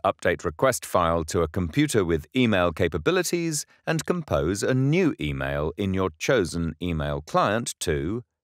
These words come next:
A D P mail gateway at U K H O dot gov dot U K.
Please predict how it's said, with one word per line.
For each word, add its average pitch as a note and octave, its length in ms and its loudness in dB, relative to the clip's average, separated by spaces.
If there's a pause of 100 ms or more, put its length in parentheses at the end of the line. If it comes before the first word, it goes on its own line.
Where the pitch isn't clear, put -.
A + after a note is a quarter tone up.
(260)
A G#2 200 4
D E2+ 280 -2
P E2+ 300 -4
mail F2 520 0
gateway B2+ 680 2 (280)
at D#3 180 -2
U D3 280 -6
K D2+ 340 -2
H D2+ 340 -4
O G2 400 2 (100)
dot D#2+ 280 -2
gov G#2 460 2 (200)
dot E2+ 300 0
U D#2 200 -2
K. A#1 540 -4